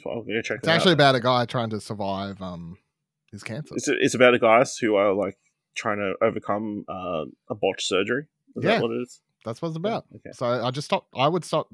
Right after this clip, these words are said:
Speaker 2: judging movies by the titles if I was you.
Speaker 1: Okay, well, I'll,
Speaker 2: Yeah.
Speaker 1: I'll just keep watching trailers like
Speaker 2: Yeah.
Speaker 1: you usually do. Uh, yeah, so this is coming to Apple T V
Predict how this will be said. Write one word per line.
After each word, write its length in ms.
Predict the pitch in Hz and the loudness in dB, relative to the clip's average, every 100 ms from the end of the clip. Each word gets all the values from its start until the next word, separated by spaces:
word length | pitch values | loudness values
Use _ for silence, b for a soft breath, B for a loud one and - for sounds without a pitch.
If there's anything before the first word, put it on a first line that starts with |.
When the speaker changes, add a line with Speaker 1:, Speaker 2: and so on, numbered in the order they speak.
| 113 | -8
Speaker 2:
judging 320 | 123 117 113 | -6 -6 -6
movies 280 | 107 98 95 | -8 -8 -10
by 140 | 90 | -10
the 40 | 95 | -10
titles 460 | 98 73 65 - | -10 -12 -12 -16
if 140 | 82 - | -18 -14
I 20 | |
was 220 | 76 - | -16 -16
you. 80 | - - - | -20 -12 -6
Speaker 1:
Okay, 260 | - 92 | -4 -4
well, 320 | 87 95 98 - | -4 0 0 0
I'll, 120 | 117 | -2
Speaker 2:
Yeah. 80 | 117 | 0
Speaker 1:
I'll 100 | 123 | -2
just 180 | 110 - | -4 -2
keep 140 | 127 | 0
watching 260 | 123 - 85 | 0 -6 -6
trailers 380 | 85 71 73 - | -2 -2 -4 -8
like 100 | - | -8
Speaker 2:
Yeah. 80 | 57 | -8
Speaker 1:
you 40 | |
usually 260 | - - - - _ _ _ - | -12 -12 -14 -16 _ _ _ 0
do. 40 | 101 | 4
Uh, 500 | 92 98 98 90 - - _ _ _ _ _ _ _ _ _ _ _ _ _ _ _ _ _ | 6 4 2 2 2 -2 _ _ _ _ _ _ _ _ _ _ _ _ _ _ _ _ _
yeah, 220 | 131 110 78 | 2 2 2
so 300 | - 120 113 | 4 6 6
this 180 | 143 170 | 4 0
is 60 | |
coming 260 | 160 175 165 | 4 4 6
to 160 | 156 120 | 4 4
Apple 260 | 139 147 | 2 0
T 180 | - 143 | 2 2
V 400 | 120 110 98 | 4 4 4